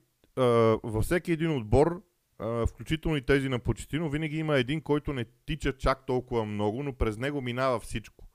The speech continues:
Трябва му такъв играч. Тоест, ако ние на-, ако ние, а, се опитаме да опишем характеристики на определени играчи, които на Почетино ще му трябват,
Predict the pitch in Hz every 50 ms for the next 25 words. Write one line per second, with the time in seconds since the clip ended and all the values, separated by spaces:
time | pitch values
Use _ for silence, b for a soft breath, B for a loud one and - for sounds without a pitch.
0 | _ _ _ _ _ _ _ _ _ _ - 139 165 156 147 131 117 - - -
1 | - 127 - 120 104 92 87 85 82 - _ - - - _ _ _ _ _ _
2 | _ 180 202 214 190 - - - _ - _ _ _ _ - 117 117 - - 113
3 | 104 104 123 170 208 220 214 202 175 147 127 - - 120 123 123 - - 117 147
4 | 185 208 208 196 180 156 - - _ - 120 127 123 117 117 113 - - - -
5 | 123 120 - 175 165 196 185 180 160 139 139 127 120 - - 156 165 - 170 156
6 | 135 - - 131 117 - - - 123 120 156 165 - 175 151 - 156 143 135 123
7 | 117 113 104 - - _ - 117 110 104 110 110 107 117 135 151 147 131 117 113
8 | 113 110 113 - - - _ 123 135 - - 131 120 113 - 110 95 - - -
9 | 131 135 131 120 - - 110 98 92 87 _ - 101 107 107 87 80 85 95